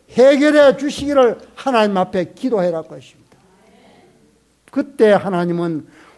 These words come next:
우리의 기도를 들으시고 자기의 모든 것을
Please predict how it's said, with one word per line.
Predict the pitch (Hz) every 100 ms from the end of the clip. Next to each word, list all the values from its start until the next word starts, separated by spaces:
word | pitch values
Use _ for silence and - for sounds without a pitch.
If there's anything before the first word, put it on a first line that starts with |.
| -
우리의 | 240 262 285 277 277 277
기도를 | 262 269 254 254 240
들으시고 | - 233 226 247 233 226 202 156 - _ _ _ _ _ _ _
자기의 | - 226 240 233 240 240 233 208 - _
모든 | - 196 196 208 226 269
것을 | 277 285 285 277